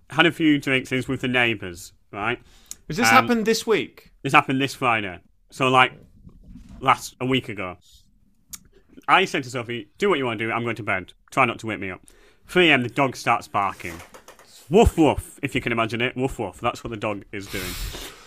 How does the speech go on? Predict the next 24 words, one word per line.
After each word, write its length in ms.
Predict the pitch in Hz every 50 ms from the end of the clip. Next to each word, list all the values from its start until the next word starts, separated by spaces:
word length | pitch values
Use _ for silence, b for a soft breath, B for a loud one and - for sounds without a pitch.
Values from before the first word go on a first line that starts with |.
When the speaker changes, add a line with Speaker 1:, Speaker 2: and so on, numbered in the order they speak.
| B B B B B B B -
Speaker 2:
Can 140 | - - 180
I 60 | 196 185
Speaker 1:
I 60 | 156
Speaker 2:
just 120 | 165 - -
say, 140 | 208 190 180
you 200 | 165 170 185 185
are 80 | 165 156
painting 480 | - - - 190 185 165 - 160 143
pictures 440 | 143 - 165 - - - 147 135 120
in 80 | 131 131
my 140 | 131 120 117
mind 340 | 117 120 120 117 117 110 -
with 120 | 104 -
this. 380 | - 98 95 - - - - - _ _ _ _ _ _
Speaker 1:
Yes, 500 | 143 135 123 95 - - - - - -
yeah, 200 | - 120 120 117
yeah. 140 | 117 113 110
It's, 140 | 110 123 - -
I'm, 180 | 147 139 143
I'm 160 | 139 - 147 143
an 100 | 135 139
eloquent, 520 | 143 143 143 135 - 135 120 117 117 b b b b b b b b b _ -
verbose 480 | 113 120 107 - 123 120 120 110 - -
man, 360 | 117 110 101 95 92 90